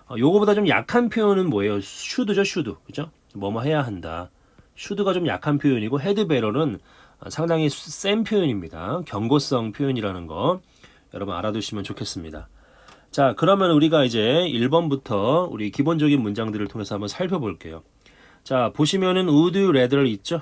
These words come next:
Would rather A than B. 그리고 밑에 또 삼 번으로 바로 넘어가시면은 would sooner A than B. 그리고 would as soon A as B가 되겠죠.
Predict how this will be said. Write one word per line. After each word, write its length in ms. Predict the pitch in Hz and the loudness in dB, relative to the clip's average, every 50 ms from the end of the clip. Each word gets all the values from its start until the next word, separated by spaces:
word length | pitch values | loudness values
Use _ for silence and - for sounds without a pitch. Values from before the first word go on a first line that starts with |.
| - - | -6 -8
Would 180 | 117 110 107 113 | -8 -6 -4 -4
rather 600 | 107 101 98 95 95 113 131 160 175 190 190 - - 120 | -2 -2 -4 -4 -2 -2 0 0 0 0 -2 -4 -8 -8
A 180 | 107 107 110 101 | -6 -4 -4 -4
than 260 | 104 95 95 95 87 | -4 -6 -6 -8 -6
B. 540 | 85 104 123 135 127 110 95 87 80 76 80 82 | -6 -4 -2 -2 -2 -2 -4 -6 -8 -12 -14 -16
그리고 300 | - 104 101 95 95 95 - - | -12 -10 -8 -8 -8 -10 -12 -16
밑에 680 | - 131 160 247 - - 147 120 104 113 151 185 202 - _ _ _ _ _ - | -12 -10 -10 -8 -6 -2 -2 0 2 2 0 0 0 -4 _ _ _ _ _ -12
또 100 | - 113 | -10 -10
삼 220 | - - 196 202 | -6 -4 -2 2
번으로 360 | 208 208 196 185 170 156 147 | 4 4 4 2 0 0 0
바로 200 | 143 - 120 117 | 0 0 -2 -2
넘어가시면은 760 | 110 104 107 113 107 110 107 - - 110 117 147 180 196 180 - | -2 0 -2 0 -2 -2 -4 -4 -4 -4 -2 -2 -2 -2 -4 -2
would 300 | 127 131 143 143 147 160 | 0 0 0 0 0 -2
sooner 560 | 147 - - 151 147 165 180 190 196 - - - | -4 -2 0 2 2 4 4 2 2 -2 -4 -8
A 180 | 117 110 113 113 | -6 -4 -4 -4
than 280 | 107 107 101 95 92 87 | -2 -4 -4 -4 -4 -4
B. 460 | 98 113 120 117 104 92 82 78 71 - _ _ _ _ _ _ | -2 -2 -2 -2 -2 -4 -6 -8 -12 -18 _ _ _ _ _ _
그리고 240 | _ - 107 101 107 - | _ -10 -8 -8 -6 -2
would 280 | 131 131 139 147 147 151 | 2 4 4 4 4 4
as 240 | 131 117 113 104 120 | 2 2 0 0 -2
soon 440 | 120 110 - - 170 175 190 196 196 - - | -4 -4 -4 -2 0 0 0 0 -2 -6 -4
A 360 | 127 135 143 151 170 180 - - - - | 0 4 4 4 4 2 -2 -6 -6 -4
as 360 | 131 143 156 175 170 180 185 151 | 0 2 2 2 0 0 -4 -4
B가 240 | 117 107 104 104 92 | -4 -6 -6 -6 -6
되겠죠. 420 | 90 85 80 - _ - - 80 | -8 -10 -12 -14 _ -18 -20 -20